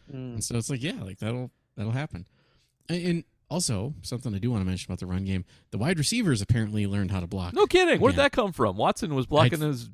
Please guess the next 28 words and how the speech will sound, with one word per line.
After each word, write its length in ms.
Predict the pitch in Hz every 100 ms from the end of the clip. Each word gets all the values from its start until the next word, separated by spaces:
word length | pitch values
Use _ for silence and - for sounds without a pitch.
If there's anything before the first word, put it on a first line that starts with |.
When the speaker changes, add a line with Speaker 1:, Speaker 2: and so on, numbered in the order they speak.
| -
Speaker 3:
ass 240 | 143 240
off. 340 | 107 82 87 -
Like, 220 | 95 90 - -
Speaker 2:
Yeah, 280 | 143 175 107
like, 220 | 117 131 110 - - 135 -
and 120 | 131
then, 100 | 127
of 100 | 117
course, 260 | - 123 120
the 80 | 110
one 180 | 101 113
time 180 | 113 110
he 60 |
makes 220 | 107 98 -
a 40 |
catch, 260 | - 123 -
he 80 | 107
breaks 380 | 104 104 104
six 300 | - - 110
different 300 | - 107 104
parts 240 | - 107 -
of 80 | 117
his 100 | 160
body. 400 | 107 95 110 104
Speaker 3:
he 80 | 123
does 220 | 156 -
Speaker 1:
<laughs> 20 |
Speaker 3:
that. 280 | 101 107